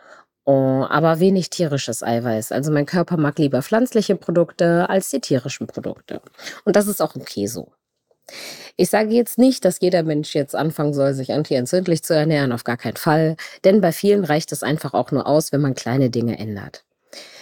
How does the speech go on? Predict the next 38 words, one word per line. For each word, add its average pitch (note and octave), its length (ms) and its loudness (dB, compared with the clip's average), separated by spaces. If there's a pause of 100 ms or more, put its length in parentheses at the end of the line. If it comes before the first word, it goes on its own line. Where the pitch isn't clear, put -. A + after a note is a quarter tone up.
(480)
Zum D#3 180 0
Beispiel D#3+ 280 2
Zucker - 360 -6
weglassen. G#2 520 -6 (1160)
Zucker A3 340 2
ist - 160 -2
zum F3 100 -4
Beispiel D3 260 0
bei B2+ 120 -4
mir E3+ 320 2
ein C3+ 100 -6
ziemlich D#3+ 360 0
großer A2+ 580 -4
Triggerfall. F#3 960 -2 (440)
Der C#3 160 2
triggert, D3+ 640 -2
äh, C3+ 260 2
viele D4 300 2
Erkrankungen, F3 880 2
äh, G#3 320 2
wie G#3 100 2
man G#3+ 220 4
dann G#3 180 4
irgendwann G#3+ 400 0
im F#3+ 100 4
Laufe G3+ 280 4
der F#3+ 140 4
Zeit - 300 0
dann G3 120 -2
feststellt. - 640 -2 (1000)
Und G3+ 580 4
ja, B3 440 4
eine, F#3 340 4
es - 160 -2
gibt C4 160 0
natürlich B3 400 2
auch - 60 0
noch F#3 180 0